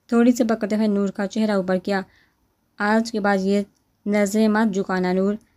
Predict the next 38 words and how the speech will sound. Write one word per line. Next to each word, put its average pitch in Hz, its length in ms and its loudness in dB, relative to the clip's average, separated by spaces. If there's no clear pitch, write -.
मुझे 226 200 4
मेरी 254 360 4
वही 233 300 2
दोस्त 208 380 -2
चाहिए 208 360 -4
बीवी 196 280 -2
के 196 160 -4
रूप 208 180 0
में, 202 160 0
जो 240 120 2
हमेशा 233 520 0
नज़रें 220 400 2
मिलाकर 208 540 0
बात 185 260 -2
करती 190 320 -6
है। 190 160 -2
ये 208 120 -2
शर्माती, 190 680 -2
घबराती 185 540 0
नूर 196 160 0
मुझे 190 200 -2
अच्छी 196 220 -4
नहीं 214 180 4
लगती।" 190 360 -2
नूर 240 280 4
ने 247 180 4
नज़रें 220 400 2
उठाकर 226 500 -2
एहसन 226 300 0
की 196 140 -2
तरफ 185 160 0
देखा 202 240 -2
और 208 120 0
फिर 214 200 -2
से 190 220 -2
नज़रें 190 360 0
झुका 190 320 0
के 185 220 -4